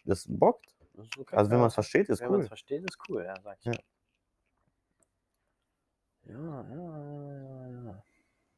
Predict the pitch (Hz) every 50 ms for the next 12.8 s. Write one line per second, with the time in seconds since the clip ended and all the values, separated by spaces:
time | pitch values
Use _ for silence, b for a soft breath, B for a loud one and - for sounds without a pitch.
0 | _ _ _ _ _ _ _ _ _ _ _ _ _ _ _ _ _ _ - 101
1 | - - 104 98 95 95 110 - - 135 135 139 147 165 - - - - - _
2 | _ _ _ _ _ _ _ _ _ _ _ _ _ _ - 113 113 117 98 87
3 | 82 80 - b b b b b b b b b _ _ _ - 92 90 90 87
4 | 87 87 85 85 85 87 85 85 92 92 90 87 85 - 92 90 90 98 104 -
5 | - 87 82 85 90 95 107 104 - - 131 - - 135 - - 156 151 147 147
6 | 143 - 147 143 143 - 139 135 147 147 147 - - b b b b b b b
7 | b b b b b b b b b b b - 135 143 - 139 143 160 180 165
8 | 101 - - - - - - _ _ _ - 143 147 147 135 123 113 107 101 101
9 | 107 104 107 107 104 104 101 101 98 98 95 95 92 92 90 90 90 90 90 90
10 | 92 101 104 - - 104 98 - 104 101 101 - - - - 92 87 87 82 -
11 | 92 87 - - 98 92 95 101 107 107 107 104 101 107 104 104 92 - 90 87
12 | 90 87 98 117 117 95 101 101 - 131 135 110 110 110 107